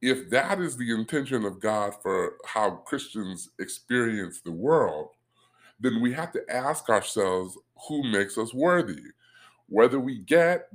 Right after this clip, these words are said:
the performance evaluation or the promotion at work or the, the, the, the affirmation that the world is giving, by nature of our receiving Christ and he making us sons and daughters,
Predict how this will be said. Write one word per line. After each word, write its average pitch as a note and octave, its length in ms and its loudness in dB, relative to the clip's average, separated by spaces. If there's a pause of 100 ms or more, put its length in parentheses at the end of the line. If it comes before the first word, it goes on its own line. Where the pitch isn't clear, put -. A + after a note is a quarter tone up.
the A#2 120 -6
performance C3 640 -6
evaluation F#2+ 720 -8
or E2+ 120 -6
the E2+ 120 -10
promotion A2+ 600 -6
at F#2 160 -6
work E2+ 360 -6
or E2+ 260 -10
the, F2 220 -12 (380)
the, E2+ 300 0 (120)
the, E2+ 340 0
the G2 180 0
affirmation A#2 920 0
that F2+ 240 0 (160)
the G2 60 -4
world G#2 500 2
is F2+ 100 -14
giving, F#2 640 -2 (580)
by A2 160 6
nature C3 520 0
of G#2+ 180 0
our G#2 160 0
receiving A2+ 640 -8
Christ F#2 480 -4
and F2 160 -12
he C#3+ 440 -12
making A#2 480 -2
us F#2 540 -4 (300)
sons B2 560 0
and F2+ 260 -4
daughters, G2+ 640 2